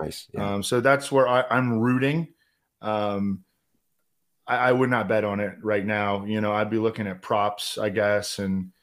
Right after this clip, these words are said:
Speaker 2: and that kind of stuff. And <laughs> to the N F L draft, by the way, which Daniel Jeremiah just came out with his top, his initial top one, uh, top fifty.
Speaker 1: Yeah.
Speaker 2: Um, <laughs> I'd start looking at that stuff. Uh,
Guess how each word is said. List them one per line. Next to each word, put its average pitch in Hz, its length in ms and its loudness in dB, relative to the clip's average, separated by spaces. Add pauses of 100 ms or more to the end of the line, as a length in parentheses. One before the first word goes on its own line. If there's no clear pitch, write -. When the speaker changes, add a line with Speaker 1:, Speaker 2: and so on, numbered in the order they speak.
(300)
Speaker 2:
and 107 100 -2
that 104 160 0
kind 107 160 -2
of 98 80 -6
stuff. 104 440 -2
And 98 200 -2 (180)
<laughs> - 140 -20
to 113 140 -2
the 107 100 0
N 117 140 2
F 110 160 0
L 101 100 2
draft, 101 500 0
by 113 140 4
the 113 100 4
way, 113 280 4
which 104 340 -2
Daniel 113 240 0
Jeremiah 107 480 2
just 98 140 -8
came 113 160 0
out 104 80 2
with 107 80 2
his 110 120 -2
top, - 300 -2 (460)
his 123 140 0
initial 123 360 2
top 120 300 0
one, 117 180 -4
uh, 98 260 2 (100)
top 117 240 -2
fifty. 120 500 -2 (240)
Speaker 1:
Yeah. 82 180 -8
Speaker 2:
Um, 101 760 0
<laughs> - 40 -20
I'd - 180 -2
start 127 200 2
looking 117 220 0
at 101 100 -4
that 107 180 2
stuff. 101 440 -4
Uh, 95 340 -2